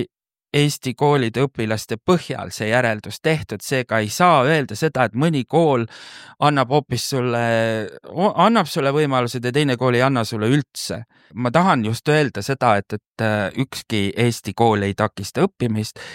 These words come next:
ja ükski Eesti kool tegelikult ei takista ka arenemist, äh, äh, õpilasel. Aga olgem ausad, et, äh, et on meil, eks ju, koolid, äh, kus on konkurents tihe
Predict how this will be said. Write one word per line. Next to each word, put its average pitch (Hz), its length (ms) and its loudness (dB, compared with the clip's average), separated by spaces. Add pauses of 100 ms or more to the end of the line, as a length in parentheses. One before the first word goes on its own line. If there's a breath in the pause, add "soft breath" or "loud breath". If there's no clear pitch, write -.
(120)
ja 107 160 4
ükski - 380 -2
Eesti 110 260 -4
kool 120 460 4 (100)
tegelikult 107 800 -2
ei 104 160 0
takista 110 480 -2
ka 110 160 4
arenemist, 95 640 -2
äh, 95 800 -4
äh, - 200 -12 (280 loud breath)
õpilasel. - 640 -6 (640 loud breath)
Aga 240 300 4 (720)
olgem 143 240 0
ausad, 202 440 0
et, 139 300 -4
äh, 123 480 4 (100)
et 123 280 -4 (120)
on 139 460 2
meil, 117 200 0
eks - 260 -4
ju, 110 120 2 (340)
koolid, 143 400 2 (320)
äh, 120 220 2
kus 110 280 -6
on 107 160 0
konkurents 110 640 0
tihe 226 400 2